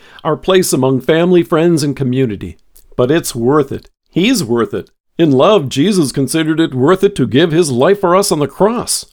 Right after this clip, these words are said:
What a blessing it is, then, to be able to confess,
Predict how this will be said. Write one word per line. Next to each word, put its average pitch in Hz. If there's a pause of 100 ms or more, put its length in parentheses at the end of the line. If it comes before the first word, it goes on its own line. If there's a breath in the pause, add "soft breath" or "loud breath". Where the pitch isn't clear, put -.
(260)
What 165
a 151
blessing 185
it 175
is, 143
then, 98
to 151
be 135
able 156
to 143
confess, 131